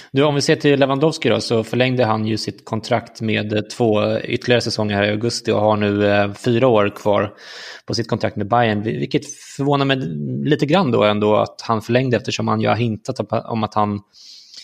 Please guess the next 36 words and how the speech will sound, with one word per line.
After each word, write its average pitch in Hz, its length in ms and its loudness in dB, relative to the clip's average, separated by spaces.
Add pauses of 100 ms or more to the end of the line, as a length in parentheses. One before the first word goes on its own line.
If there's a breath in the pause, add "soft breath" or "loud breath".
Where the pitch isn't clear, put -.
(220 loud breath)
vill 117 280 2
bort, 104 300 -2
eh, 101 160 -2
tidigare. 110 680 0 (180)
Ehm, 104 640 -4
för 135 80 -2
oss 131 120 0
som 143 120 -2
inte 135 240 0
har 135 40 0
följt 120 380 0
relationen 110 880 -2
Bayern-Lewandowski 113 1800 -2
så 120 120 -4
nära 113 340 2
de 110 360 -6 (260)
senaste 120 360 -4
åren, 107 200 -2
hur 110 80 -2
ser 120 140 -2
den 120 100 2
ut 131 260 2
och 110 60 0
vad, 110 300 0
vad 110 120 -4
sägs 127 380 0
om 110 280 0
Lewandowski 110 540 -4
i 113 60 0
tysk - 320 -4
press 113 240 0
i 110 40 2
övrigt, 110 360 -2
skulle - 160 -4
du 107 40 -4
säga? 113 200 -4